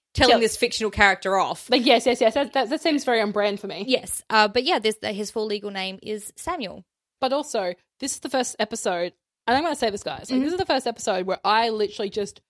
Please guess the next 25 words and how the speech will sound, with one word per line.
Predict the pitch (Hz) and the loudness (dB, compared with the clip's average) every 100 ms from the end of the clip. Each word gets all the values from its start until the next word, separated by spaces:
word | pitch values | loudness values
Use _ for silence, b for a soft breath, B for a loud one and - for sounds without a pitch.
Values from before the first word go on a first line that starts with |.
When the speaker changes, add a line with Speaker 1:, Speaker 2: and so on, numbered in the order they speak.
| _ _ _ | _ _ _
Speaker 2:
put | 330 302 | -6 -2
my | 320 | -2
pen | - 277 240 | -2 -2 -2
down | 220 196 196 196 | 0 0 0 -2
and | 220 | -2
was | 208 202 | -2 -4
just | 220 | -2
like, | 220 190 - _ _ _ _ - | 0 0 -4 _ _ _ _ -2
"What | 220 302 - | 2 2 2
the | 269 | -2
fuck | - - 277 269 | 0 6 6 6
is | 269 | 0
happening?" | - 262 262 277 277 349 392 370 370 320 | 4 6 6 4 6 6 6 4 4 -2
Speaker 1:
<laughs> | 277 - | -4 -10
Speaker 2:
Completely, | - 294 247 302 285 277 262 254 220 - _ _ _ _ _ _ | -4 -4 -4 -4 -2 0 -2 -2 -4 -10 _ _ _ _ _ _
whoop, | 214 226 440 679 - _ _ _ - | -4 6 6 6 0 _ _ _ -2
we | 359 381 | 2 2
took | 277 202 | 0 -4
a | |
left-hand | 196 214 233 214 | -2 -2 -2 -4
turn | 233 240 392 | -4 -4 -4
Speaker 1:
Mm-hmm. | 233 226 254 285 _ - | -6 -4 -4 -6 _ -6
Speaker 2:
down | 220 214 208 | -2 -2 -2
to | 233 196 190 | -2 -2 -4
Fuckville. | - 254 - 220 262 | -6 -6 -6 -8 -8